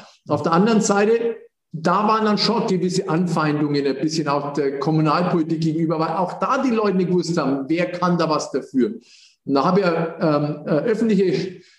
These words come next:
ähm, Bürgerversammlung, außerordentliche Bürgerversammlung in der Stadthalle, die es damals noch gegeben hat, gemacht. Achthundert Mann innen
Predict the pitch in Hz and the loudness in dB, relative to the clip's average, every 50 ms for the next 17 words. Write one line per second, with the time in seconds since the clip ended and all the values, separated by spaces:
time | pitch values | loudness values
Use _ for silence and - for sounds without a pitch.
0 | _ _ - 151 143 139 139 139 139 143 139 139 139 139 - - - 165 190 208 | _ _ -4 -2 0 2 2 2 2 2 2 0 0 -2 -4 -4 -2 -2 -2 0
1 | 240 226 - 214 202 208 202 202 208 208 214 208 208 208 - 139 214 214 208 220 | 0 -2 0 0 0 0 2 2 2 2 2 2 0 -2 -2 -2 0 0 0 -2
2 | 220 202 190 196 190 175 196 190 180 180 175 185 175 160 160 156 151 156 156 190 | -2 0 0 0 0 0 0 0 0 2 2 2 2 2 2 0 0 -2 -4 -4
3 | 226 208 165 180 156 135 113 - 135 127 - - 123 120 135 139 131 139 127 - | -4 -2 -2 0 0 0 0 -2 -4 -4 -2 -2 -2 0 0 0 0 0 -2 -2
4 | 135 123 - 175 202 196 170 151 151 - - 143 190 180 - - - - - _ | -2 -2 -2 0 0 0 0 0 -2 -2 -4 -4 -4 -4 -6 -10 -18 -20 -20 _
5 | _ _ _ _ - 196 208 208 - - 220 214 202 190 165 151 156 156 180 226 | _ _ _ _ 0 0 0 0 -2 0 2 4 4 4 4 4 4 4 4 4
6 | 247 226 - - - - - - _ _ - 208 233 247 254 262 262 254 240 220 | 4 2 0 -2 -8 -12 -18 -20 _ _ 0 2 2 4 2 2 2 2 0 0
7 | - - - - - | -2 -8 -14 -18 -20